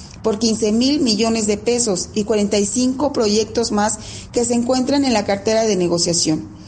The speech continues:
Esto relacionado mayormente con la industria automotriz y aeroespacial, así como la tecnología de la información,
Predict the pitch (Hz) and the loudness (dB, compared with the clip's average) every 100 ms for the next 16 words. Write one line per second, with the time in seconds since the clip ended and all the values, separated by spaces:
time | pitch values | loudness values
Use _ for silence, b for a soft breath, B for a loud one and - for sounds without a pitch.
0 | B B 214 220 240 233 233 202 208 226 | B B -2 0 2 2 2 2 2 2
1 | 240 196 196 208 233 233 240 196 180 180 | 2 2 2 2 2 0 0 0 0 0
2 | 196 208 233 233 202 175 170 214 214 - | 0 0 0 0 0 0 0 0 0 2
3 | 202 180 180 180 175 185 233 240 - B | 2 2 2 0 0 0 2 0 -2 B
4 | B - 208 233 233 262 240 202 196 190 | B -2 0 0 0 2 2 0 0 0
5 | 185 185 185 214 226 220 180 170 185 180 | 0 0 0 2 2 2 0 0 -2 0
6 | 180 208 226 | 0 2 2